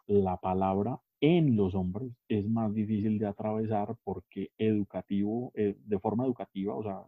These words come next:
siempre nos enseñaron que esa no era la vía. Y a los hombres si están, eh, con rabia, en lugar de decir: "Tengo rabia", lo que hacen es pegarle a los amiguitos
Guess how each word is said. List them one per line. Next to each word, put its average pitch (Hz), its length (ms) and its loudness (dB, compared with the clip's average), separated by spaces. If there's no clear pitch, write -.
siempre 113 480 0
nos 127 180 0
enseñaron 131 680 -2
que 98 440 4
esa 101 140 0
no 113 100 2
era 113 160 2
la 104 240 2
vía. 120 320 2
Y 101 80 -4
a 95 80 -2
los 95 160 -6
hombres 104 320 -4
si 98 220 0
están, 98 400 -2
eh, 107 520 -2
con 131 260 2
rabia, 123 540 6
en 107 100 0
lugar 92 280 2
de 117 100 2
decir: 107 240 0
"Tengo 98 300 4
rabia", 113 420 6
lo 104 160 -4
que - 120 -16
hacen 92 280 -8
es 104 100 -8
pegarle 107 340 0
a 107 40 2
los 117 160 2
amiguitos 123 600 0